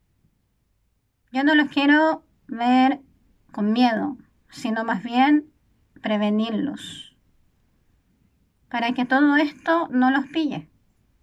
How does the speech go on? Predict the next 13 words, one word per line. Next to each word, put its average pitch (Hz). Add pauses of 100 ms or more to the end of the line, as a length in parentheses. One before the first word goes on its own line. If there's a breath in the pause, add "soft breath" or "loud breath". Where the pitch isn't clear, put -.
(1600)
y 254
ustedes 277
puedan 302 (120)
tomar 247
la 254
mejor 247
decisión 262 (560)
en 220
cómo 247
enfrentar 247
esta 226
situación. - (1400)
¿Ya? 254